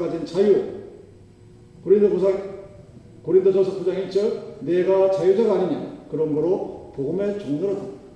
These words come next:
무슨 얘기입니까? 내가 자유자예요. 스스로 자유로운 사람이기 때문에 스스로 걸어서 복음의 종.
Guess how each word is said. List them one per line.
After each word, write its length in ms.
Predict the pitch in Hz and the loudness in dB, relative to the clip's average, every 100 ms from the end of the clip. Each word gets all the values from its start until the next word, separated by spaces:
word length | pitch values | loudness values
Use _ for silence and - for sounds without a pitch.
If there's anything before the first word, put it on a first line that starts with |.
| - - - - - - - - - - | -20 -20 -20 -20 -20 -20 -20 -20 -20 -18
무슨 200 | 127 170 | -10 -4
얘기입니까? 720 | 175 127 - - - - 214 | -2 -4 -8 -14 -20 -16 -4
내가 220 | 180 202 | 0 0
자유자예요. 500 | - 208 240 - 123 - - - | 0 0 2 0 -4 -8 -14 -18
스스로 340 | - - 240 269 | -12 -8 -4 -4
자유로운 340 | - 214 240 | 2 4 6
사람이기 380 | 190 208 208 196 | 2 0 0 0
때문에 600 | 202 202 233 - - - | 0 0 -2 -2 -6 -14
스스로 580 | - 294 311 262 269 262 | -10 -4 -2 0 2 2
걸어서 540 | 254 185 208 208 220 - | 2 2 2 2 -2 2
복음의 400 | 196 233 214 - | 2 4 2 4
종. 540 | 233 202 - - - | 4 4 0 -8 -14